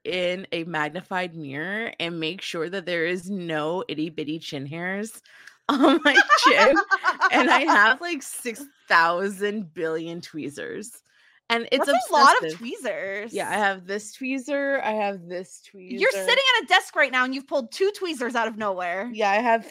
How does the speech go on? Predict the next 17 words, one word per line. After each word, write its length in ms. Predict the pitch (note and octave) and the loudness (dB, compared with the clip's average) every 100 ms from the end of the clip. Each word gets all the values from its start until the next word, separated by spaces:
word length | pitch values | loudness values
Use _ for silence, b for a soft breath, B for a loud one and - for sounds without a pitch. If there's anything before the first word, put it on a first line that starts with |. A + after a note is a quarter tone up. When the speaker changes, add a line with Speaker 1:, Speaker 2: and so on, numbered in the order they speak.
| - | -8
Speaker 1:
a 80 | G#3+ | -8
third 480 | - A3 G#3 G3+ G3+ | -4 -2 0 -2 -4
somewhere. 580 | A3+ F#3 F3 D#3 D3+ - | -8 -8 -6 -4 -2 2
I'm, 300 | A3 C4 D#4+ | 2 2 -4
like, 160 | G#4 | -4
addicted. 800 | G#4 A#3+ F#3+ F3+ - E2+ F#2 - | -4 -4 -4 -8 -8 -6 -6 -6
That 160 | G3 G#3+ | -2 -2
is 120 | A#3+ | -4
probably 360 | B3 A#3 G#3 | -2 -2 -2
Speaker 2:
Oh 40 | A#3 | -4
Speaker 1:
that 180 | G#3 F#3+ | -4 -6
Speaker 2:
my 80 | G3+ | -6
Speaker 1:
thing 160 | E3+ F3 F3 B3 | -8 -8 -10 -6
that 180 | D#3+ D3+ | -6 -6
I 100 | C#3 | -8
Speaker 2:
gosh. 100 | - | -10
Speaker 1:
do. 320 | - - | -10 -10